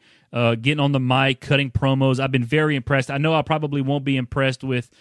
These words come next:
of course, I don't know. I mean, Dan Lambert's a guy who's, who founded American Top Team, obviously all these mixed martial artists. I mean, does La-, I don't know anything about Dan Lambert's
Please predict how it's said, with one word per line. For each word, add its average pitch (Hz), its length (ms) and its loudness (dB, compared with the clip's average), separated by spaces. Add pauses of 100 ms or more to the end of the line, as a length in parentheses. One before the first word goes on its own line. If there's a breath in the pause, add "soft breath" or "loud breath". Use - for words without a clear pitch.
(140 soft breath)
of - 100 -20
course, 196 180 0
I 214 80 0
don't 285 120 0
know. 185 200 4
I 151 60 2
mean, 160 340 -2 (360)
Dan 208 220 0
Lambert's 185 360 -4
a 135 40 -6
guy 120 560 2 (360)
who's, 135 360 2
who 143 220 0
founded 160 400 2
American 139 440 0
Top 135 240 0
Team, 135 220 0
obviously 131 260 0
all 131 120 0
these 123 260 -2
mixed 131 320 -2
martial 131 340 0
artists. 123 360 4
I - 20 -2
mean, 131 160 2
does 120 180 -2
La-, 127 200 -2
I 131 100 -2
don't 165 180 2
know 147 220 0
anything 139 380 -2
about 123 300 -2
Dan 127 280 -2
Lambert's 123 420 0